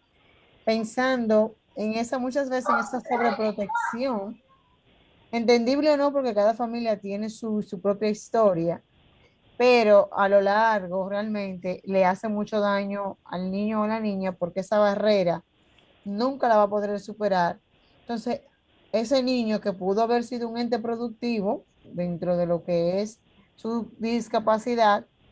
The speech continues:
no pasa de ser un muchacho o una muchacha que es dependiente obligatoriamente de un miembro de la familia, porque papá y mamá no vamos a estar siempre,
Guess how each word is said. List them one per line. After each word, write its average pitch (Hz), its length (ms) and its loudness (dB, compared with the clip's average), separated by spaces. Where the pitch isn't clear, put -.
no 214 220 -4
pasa 220 320 2
de 220 100 -2
ser 214 240 -2
un 220 240 -6
muchacho 226 580 -2
o 202 60 -8
una 202 120 -8
muchacha 214 560 -2
que 220 380 0
es 233 220 -4
dependiente 196 920 -4
obligatoriamente 214 880 2
de 208 80 0
un 208 80 -2
miembro 214 200 0
de 202 80 4
la 202 100 0
familia, 190 580 -8
porque 226 240 0
papá 214 220 6
y - 20 -2
mamá 240 240 0
no 240 120 -2
vamos 208 160 0
a - 20 -8
estar 202 200 -4
siempre, 180 500 -10